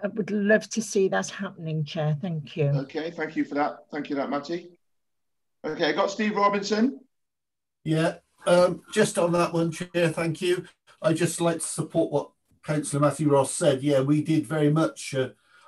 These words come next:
Speaker 3: ask that, uh, young people were, uh, from the Youth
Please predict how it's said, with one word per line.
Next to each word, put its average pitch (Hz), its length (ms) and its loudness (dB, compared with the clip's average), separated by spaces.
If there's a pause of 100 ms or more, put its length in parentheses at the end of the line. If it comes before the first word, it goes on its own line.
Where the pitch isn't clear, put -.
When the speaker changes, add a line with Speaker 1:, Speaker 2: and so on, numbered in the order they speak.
Speaker 3:
ask 135 380 -2
that, 127 420 -4
uh, 120 300 -2 (480)
young 131 240 -2
people 139 340 -2
were, 127 440 0 (140)
uh, 113 380 -2 (280)
from 131 200 -2
the 131 60 -4
Youth 123 400 -6